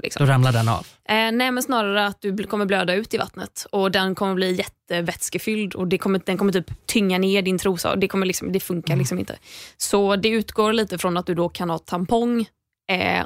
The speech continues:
Speaker 1: och det är väl många när man går i skolan som typ inte använder tampong, för att det är lite bökigt och typ
Speaker 2: Mm.
Speaker 1: gör jävligt ont första gången man använder det, och det, de, de flesta jag känner hade en övergång från binda till tampong, eller bara fortsatte med binda, liksom.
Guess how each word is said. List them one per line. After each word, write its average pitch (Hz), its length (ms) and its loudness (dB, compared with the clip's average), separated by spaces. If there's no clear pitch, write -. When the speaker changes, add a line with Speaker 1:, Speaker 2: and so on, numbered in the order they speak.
Speaker 1:
och - 260 -2
det 196 60 2
är 185 40 4
väl 208 120 4
många 180 420 2
när 185 100 0
man 185 140 2
går 185 120 2
i 180 40 -2
skolan 190 400 -2
som 190 200 -4
typ 180 160 -4
inte 185 260 0
använder 180 300 0
tampong, 247 360 0
för - 120 -2
att 190 100 -2
det 196 180 0
är 190 40 0
lite 185 180 0
bökigt 185 480 -2
och 170 100 0
typ 127 80 6
Speaker 2:
Mm. 113 140 0
Speaker 1:
gör 190 120 4
jävligt 170 300 -2
ont 180 240 -2
första - 200 -4
gången 107 220 -2
man 185 100 0
använder - 320 -2
det, - 60 -2
och - 80 -4
det, 208 200 2
de, 214 120 2
de 262 140 0
flesta 277 320 0
jag 208 140 0
känner 165 260 0
hade 170 160 0
en 170 80 0
övergång 180 500 0
från 180 300 -4
binda 190 340 -2
till 180 260 -8
tampong, - 380 -4
eller 196 140 2
bara 156 100 -6
fortsatte 185 420 -4
med 196 300 0
binda, 196 320 -2
liksom. 196 240 -6